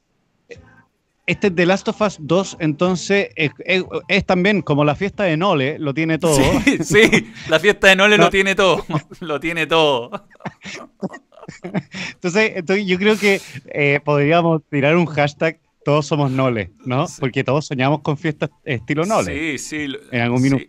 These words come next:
Speaker 2: lo que, lo, lo que me da lata del Nole es que le hizo mucho daño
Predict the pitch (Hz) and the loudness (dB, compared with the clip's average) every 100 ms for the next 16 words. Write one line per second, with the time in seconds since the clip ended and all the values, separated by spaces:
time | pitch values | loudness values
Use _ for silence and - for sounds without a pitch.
0 | 156 - 156 147 143 147 139 147 139 147 | -20 -18 -6 -6 -4 -8 -4 -4 -4 0
1 | 165 190 190 208 208 185 180 202 214 196 | 2 4 4 2 -2 -2 0 2 2 -4
2 | - 160 165 - 180 175 180 196 165 165 | -8 -6 -6 -6 -8 -8 -6 -2 2 2
3 | 180 185 190 | 0 -6 -8